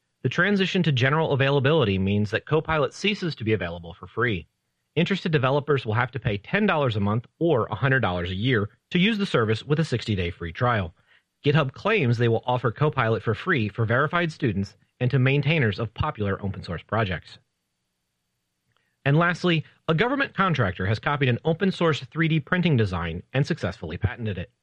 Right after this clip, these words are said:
Hang Printer is a project to create an open source frameless three D printing setup that literally hangs in the air and is able to build much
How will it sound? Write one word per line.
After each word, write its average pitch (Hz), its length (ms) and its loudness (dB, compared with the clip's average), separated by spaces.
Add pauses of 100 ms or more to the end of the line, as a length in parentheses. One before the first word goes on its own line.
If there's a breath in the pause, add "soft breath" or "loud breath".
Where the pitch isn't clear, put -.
(680)
Hang 214 320 -2
Printer 98 320 -4
is 117 120 -2
a 120 60 -2
project 156 380 0
to - 80 -16
create 135 260 0
an 120 160 0
open 151 300 0
source 127 360 0
frameless 160 600 0
three 156 240 0
D 147 100 2
printing 156 380 0
setup 90 320 -2 (240)
that 117 100 2
literally 147 380 4
hangs 165 360 0
in 185 80 4
the 180 140 4
air 98 240 2
and 123 100 -2
is 117 120 2
able 135 180 2
to 143 100 -6
build 113 320 0
much 117 380 -2